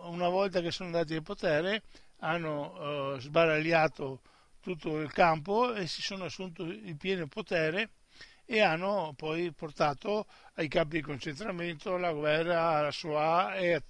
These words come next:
e quant'altro. Il fascismo in Italia è stato, è stato anche lui, eh, eh, battezzato, se vogliamo usare un termine, dalla che, da che cosa è stato battezzato?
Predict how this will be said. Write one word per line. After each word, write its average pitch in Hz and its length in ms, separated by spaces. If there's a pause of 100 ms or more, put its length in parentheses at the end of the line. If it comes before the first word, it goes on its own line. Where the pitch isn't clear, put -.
e 160 160
quant'altro. 151 760 (560)
Il 170 120
fascismo 196 540
in 220 60
Italia 196 600 (680)
è - 160
stato, 170 580
è 190 300
stato 185 320
anche 170 200
lui, 233 340 (380)
eh, 170 440
eh, 156 540
battezzato, 170 800
se - 120
vogliamo 160 300
usare 160 220
un 190 100
termine, 185 600 (480)
dalla 160 440
che, 208 200
da 170 120
che 170 140
cosa 165 340
è 143 60
stato 160 240
battezzato? 180 840